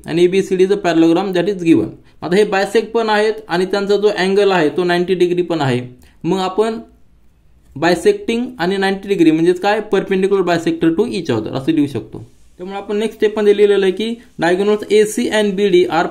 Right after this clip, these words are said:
perpendicular bisector to each other, कारण या ठिकाणी bisecting तर करतातच आहे, कारण तो parallelogram आहे. त्याचबरोबर अँगल ओ हा ninety degree असल्यामुळे ते perpendicular bisector आहे. आणि जर ज्या, अ, पॅ-, ज्या क्वाड्रिलॅटरलचे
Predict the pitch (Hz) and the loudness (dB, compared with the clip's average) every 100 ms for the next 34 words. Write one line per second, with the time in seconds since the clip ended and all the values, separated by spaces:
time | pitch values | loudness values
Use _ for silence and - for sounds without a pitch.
0 | 196 175 196 208 220 214 180 170 165 165 | -4 -4 -2 -2 -2 -2 0 -2 0 -2
1 | 175 175 170 165 156 123 135 127 - - | -2 -2 0 0 0 0 -2 -6 -12 -6
2 | 175 202 208 208 208 196 196 202 - 214 | -2 -2 0 0 0 -2 -2 -4 -2 -4
3 | 208 214 208 - 208 208 208 202 180 156 | -2 -2 -4 -2 -2 -2 -4 -2 0 2
4 | 175 - 165 170 180 190 185 175 160 156 | 0 -2 -6 -2 -2 -2 -2 -2 0 -2
5 | 143 131 165 - - 175 190 190 208 208 | -2 -2 -4 -8 -10 -4 -4 0 0 0
6 | - 190 202 214 - 214 139 - - - | 0 -2 0 0 2 4 4 0 -8 -6
7 | 156 180 185 196 190 190 185 185 180 180 | -2 0 -2 -2 -2 0 0 -2 -4 -4
8 | 180 220 202 185 180 170 165 175 151 131 | -2 0 -2 -2 -2 0 0 0 0 -2
9 | - - 104 92 - - - - 170 190 | -4 -8 -10 -10 -14 -20 -12 -4 0 2
10 | 226 180 214 226 226 - - 175 170 165 | 2 2 2 2 -4 -16 -16 -6 -4 0
11 | 175 165 156 190 190 185 190 185 180 180 | 2 2 0 -2 -2 -2 0 0 -2 -2
12 | 202 214 - | 2 2 0